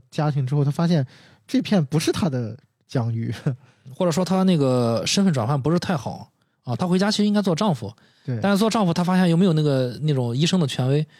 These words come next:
Speaker 2: 我想，所以在家庭里面话就变得少了，他说也，也得不到那个，
Speaker 1: 对。
Speaker 2: 但是出去碰个邻居，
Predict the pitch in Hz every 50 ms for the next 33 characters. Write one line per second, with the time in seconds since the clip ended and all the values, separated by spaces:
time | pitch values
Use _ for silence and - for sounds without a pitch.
0 | _ _ - 165 196 190 - 104 98 101 110 - - 170 143 135 123 156 156 156
1 | 147 127 113 107 107 - - - _ _ _ - - 160 131 123 127 113 98 -
2 | - - - 151 143 131 - - 87 87 104 135 156 - - 196 202 214 214 185
3 | 143 117 131 135 127 127 127 120 123 120 - 143 135 147 160 151 139 139 127 113
4 | 107 98 - - - - - - 135 220 214 - - 180 - - - - - -
5 | 226 220 190 - 247 233 185 156 139 139 180 220 202